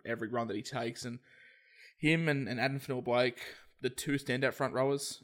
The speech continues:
uh, I feel, um, like, genuine front rowers for, for Supercoach.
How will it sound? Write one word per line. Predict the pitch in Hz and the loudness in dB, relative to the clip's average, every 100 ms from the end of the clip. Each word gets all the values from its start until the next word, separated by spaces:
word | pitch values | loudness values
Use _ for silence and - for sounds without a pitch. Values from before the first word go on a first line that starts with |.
| - | -10
uh, | - | -4
I | 123 | -2
feel, | 131 127 131 131 _ - | -2 0 0 0 _ -10
um, | 117 113 95 110 _ | -6 -6 -8 -10 _
like, | 117 120 | -4 -2
genuine | - 117 123 123 | -2 -2 0 -4
front | 123 131 | 0 -2
rowers | 117 120 123 127 | 2 2 2 0
for, | - | -4
for | 127 - | -4 -4
Supercoach. | 127 117 120 131 - | -2 -2 0 -2 -2